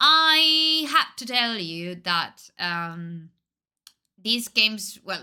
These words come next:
this is just the demo, but the game's going to be released this eighth March twenty twenty-four, okay? Um, eighth March,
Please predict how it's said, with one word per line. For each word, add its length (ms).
this 220
is 140
just 280
the 100
demo, 520
but 200
the 60
game's 340
going 220
to 80
be 180
released 400
this 300
eighth 380
March 500
twenty 200
twenty-four, 640
okay? 400
Um, 680
eighth 300
March, 520